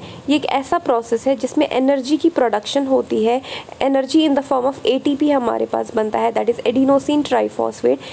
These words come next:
ये produce होता है by the breakdown of glucose, ठीक है, यानी कि जब ग्लू-, glucose की breakdown हो रही है, यानी कि, अ, मैंने कहा था metabolic reaction है तो that means किसी की breakdown हो रही है,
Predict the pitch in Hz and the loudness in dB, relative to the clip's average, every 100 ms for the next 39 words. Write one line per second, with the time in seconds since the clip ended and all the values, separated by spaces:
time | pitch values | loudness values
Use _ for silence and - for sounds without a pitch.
0 | - - - 277 320 302 262 254 320 311 | -16 -18 -4 0 0 0 2 4 2 2
1 | 277 - 240 262 233 269 262 233 233 214 | 2 2 0 -2 -2 -4 -4 2 2 4
2 | 220 226 277 254 220 202 190 196 - - | 0 0 -2 0 0 2 2 0 -2 -4
3 | 240 320 - - - 262 269 269 294 285 | -2 -2 -4 -10 0 0 2 0 0 0
4 | 214 - - 220 240 233 247 - 233 226 | -2 -6 -2 0 2 2 0 0 -2 2
5 | 240 208 233 285 302 247 214 214 254 254 | 2 2 -2 0 2 2 2 2 2 2
6 | 226 226 294 - - - - 226 220 233 | 2 0 0 -2 -6 -10 -2 -2 0 0
7 | 240 247 247 294 320 - - 247 240 233 | 0 0 2 2 0 -2 -2 0 0 0
8 | 254 285 302 277 269 294 294 311 320 - | 0 -2 0 2 2 0 0 0 2 0
9 | - 285 - 269 269 311 254 285 233 247 | 0 -2 -2 -6 -2 0 2 2 2 0
10 | 233 226 220 220 | 2 0 0 0